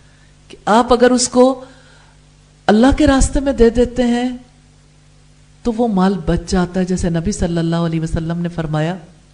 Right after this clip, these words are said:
"آپ لوگوں میں سے کس کو اپنا مال اچھا لگتا ہے؟ اپنا مال اچھا لگتا ہے یا وارث کا؟"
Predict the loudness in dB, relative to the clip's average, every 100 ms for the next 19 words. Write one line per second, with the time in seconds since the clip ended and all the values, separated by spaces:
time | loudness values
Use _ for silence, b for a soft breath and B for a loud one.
0 | _ _ B B B B B 0 0 2
1 | -2 0 -2 -2 -2 -2 -2 -4 -2 -2
2 | -2 2 2 0 -2 -6 -6 -10 -14 -14
3 | -20 -16 -10 -4 -2 2 2 0 0 0
4 | 0 0 2 0 0 0 2 0 -2 -8
5 | -14